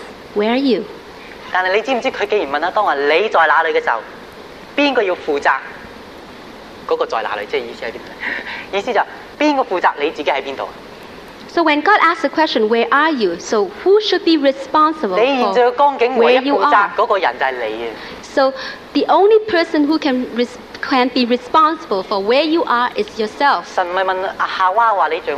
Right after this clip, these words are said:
Speaker 2: 夫在哪裏？」係問亞當：「你在哪裏？」
Speaker 1: God did not ask Eve, "Where is
Speaker 2: 係你
Speaker 1: Adam?"
Speaker 2: 負責你而家嘅光景。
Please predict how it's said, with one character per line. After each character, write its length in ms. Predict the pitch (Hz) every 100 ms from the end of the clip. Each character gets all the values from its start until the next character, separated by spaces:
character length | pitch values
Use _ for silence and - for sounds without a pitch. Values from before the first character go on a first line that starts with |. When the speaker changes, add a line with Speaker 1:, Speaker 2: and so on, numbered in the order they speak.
| -
Speaker 2:
夫 80 | 185
在 120 | 135
哪 120 | 120
裏？」 60 | 127
係 160 | 135 175
問 100 | 151
亞 200 | 151 165 165
當： 120 | 190 180
「你 480 | 156 147 156 160 165 165
在 80 | 139 123
哪 200 | 117 113
裏？」 60 | 117 208 -
Speaker 1:
God 220 | 269 294 -
did 100 | 277
not 160 | 285 269
ask 240 | 254 269 -
Eve, 260 | 294 302 294 -
"Where 380 | 226 233 247 254
is 160 | 226
Speaker 2:
係 240 | 214 233 277
你 40 |
Speaker 1:
Adam?" 160 | 233 277 -
Speaker 2:
負 140 | 233
責 260 | 254 202 214
你 200 | 214 170
而 40 |
家 160 | 247 240
嘅 80 | 208
光 280 | 208 214 208
景。 140 | 131